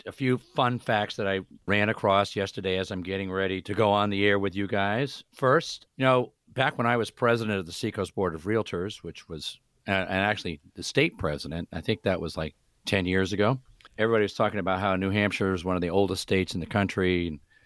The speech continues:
we're exporting all our youth, blah, blah, blah, gloom and doom. And I saw an article yesterday in the New Hampshire Business Review, which says, uh, "Why millennials are choosing New Hampshire as their new home." And in fact,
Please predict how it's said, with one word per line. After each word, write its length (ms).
we're 100
exporting 520
all 180
our 140
youth, 560
blah, 160
blah, 140
blah, 380
gloom 240
and 120
doom. 320
And 180
I 100
saw 480
an 300
article 380
yesterday 480
in 80
the 80
New 80
Hampshire 360
Business 400
Review, 420
which 140
says, 440
uh, 240
"Why 320
millennials 560
are 80
choosing 380
New 100
Hampshire 520
as 140
their 120
new 200
home." 300
And 420
in 40
fact, 340